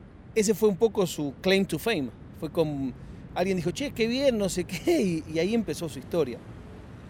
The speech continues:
Bueno, hoy es una de las dos o tres personas más importantes a nivel político de España, porque ganó la última elección, por,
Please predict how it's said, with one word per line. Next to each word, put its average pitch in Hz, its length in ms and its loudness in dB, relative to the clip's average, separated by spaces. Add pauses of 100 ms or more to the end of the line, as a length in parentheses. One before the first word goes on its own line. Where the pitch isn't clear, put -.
(380)
Bueno, 180 280 8
hoy 226 280 6 (540)
es 185 180 2
una 196 160 2
de 165 80 4
las - 480 -4 (360)
dos 175 200 2
o 156 60 -2
tres 165 140 -2
personas 175 640 0
más 160 220 0
importantes 165 580 0
a 143 60 0
nivel 147 240 0
político 156 640 -2 (380)
de 127 60 -8
España, 131 400 -8 (1300)
porque 165 320 0
ganó 165 260 4
la 175 120 6
última 156 300 2
elección, 190 640 2 (1080)
por, 123 300 -2